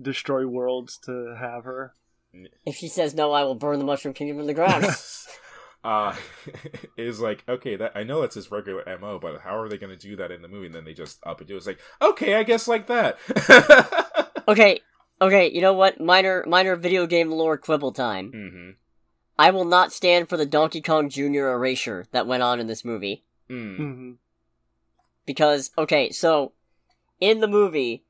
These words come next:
Speaker 2: Donkey Kong is Cranky Kong's son.
Speaker 1: Yeah.
Speaker 3: Mm.
Speaker 2: In the games,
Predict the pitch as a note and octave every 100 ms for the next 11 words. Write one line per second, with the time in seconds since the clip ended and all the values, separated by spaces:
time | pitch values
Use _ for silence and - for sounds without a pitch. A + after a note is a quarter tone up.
0 | _ _ - D3+ F#3 F#3 E3 E3+ D#3 D3
1 | C#3 - C3+ - E3+ D#3+ D3+ C3+ C#3+ C#3
2 | B2 B2+ - C#3 A2 F2+ D#3+ G3 _ _
3 | D3 A#2 F#2 _ - G3 A3 G#3+ F#3 D#3
4 | F3+ D#3 B2 A2+ A#2 - -